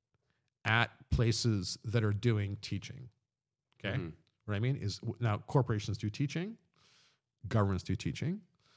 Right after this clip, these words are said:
Speaker 1: um, and schools do teaching, okay? And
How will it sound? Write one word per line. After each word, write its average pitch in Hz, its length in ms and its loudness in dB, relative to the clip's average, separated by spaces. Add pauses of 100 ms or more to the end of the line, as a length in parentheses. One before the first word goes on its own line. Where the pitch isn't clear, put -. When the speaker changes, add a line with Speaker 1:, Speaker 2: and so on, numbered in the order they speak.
(340)
Speaker 1:
um, 95 480 -4 (160)
and 107 120 -2
schools 202 300 2
do - 140 -8
teaching, 113 360 -12 (200)
okay? 113 200 -4 (1300)
And 131 480 4